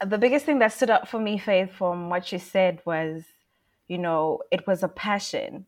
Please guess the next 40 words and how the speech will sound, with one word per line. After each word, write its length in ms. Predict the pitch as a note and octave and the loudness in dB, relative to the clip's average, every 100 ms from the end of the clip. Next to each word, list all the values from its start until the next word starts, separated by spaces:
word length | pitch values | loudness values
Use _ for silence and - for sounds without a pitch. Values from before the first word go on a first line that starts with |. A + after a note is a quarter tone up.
| - | -2
that 200 | E3+ E3 | -2 0
turned 260 | G3 F3+ | -2 -2
into 240 | E3 E3 E3 | -4 -4 -6
a 40 | |
purpose, 540 | D3+ - E3+ E3 D3 - | -6 -6 -6 -4 -10 -6
and 220 | E3+ E3 D#3+ - - - - | -6 -6 -8 -20 -20 -20 -6
how 280 | F3+ G3+ | 2 4
you, 280 | A3+ G#3 F3+ - | 4 0 -2 0
eh, 220 | F3+ E3 - | 0 0 -2
you 180 | F3+ - - | -6 -2 -4
actively 480 | A#3 - F3 F3+ | -4 -6 -6 -4
involved 480 | F#3 E3 E3 E3 D#3+ | -4 -2 -2 -4 -6
God 440 | E3 D#3 D#3+ E3 - _ _ | -6 -4 -6 -8 -18 _ _
in 180 | F#3+ F3+ - | -4 -4 2
every 240 | A3 F3+ | 0 2
single 300 | F3 F#3+ E3 | -4 -4 -6
step 260 | D#3 E3 G2+ _ _ _ - | -8 -8 -10 _ _ _ -2
by 120 | E3 | -2
praying 580 | E3 - A3 A#3 G#3+ F3 | -2 -2 0 2 0 -2
for 180 | E3 | -2
it. 100 | C#3 | -2
Because 200 | F3 B3 | 0 2
I 80 | A3+ | 2
think 340 | A3 D4 C4 - - - - _ | 2 -2 -2 -8 -20 -20 -20 _
we've 160 | G#3+ F#3+ | -4 0
made 300 | G3 A3+ B3+ | 2 4 2
it, 260 | A3 - - | 0 -10 4
um, 360 | G3 G3 F#3+ F#3 | 6 8 6 4
s-, 260 | F#3 - - | -4 -14 -4
we've 180 | G#3 - | -2 2
separated 720 | A#3 B3 B3+ A#3+ A#3 F#3 D#3 | 2 4 4 4 2 -2 -2
life 560 | D3+ D#3 F3 B3+ - - | -2 0 0 -2 -8 -2
and 340 | F3 F3+ E3+ E3 | 2 2 0 0
our 320 | D#3+ D#3+ D#3 D#3 | 2 2 0 -4
desires, 640 | E3 D3+ D3+ D#3+ F#3+ F#3 | -6 -4 -2 -2 -2 -4
our 160 | D#3 C#3+ | -8 -8
career 500 | - E3 D#3+ F3+ A3+ - - F3 | -6 -4 -2 -2 -4 -14 -2 2
away 240 | D#3+ D3+ | 2 0
from 260 | D#3 F#3 D#3+ | -4 -6 -4
God. 380 | D3 D3+ G#3+ | -2 -2 -4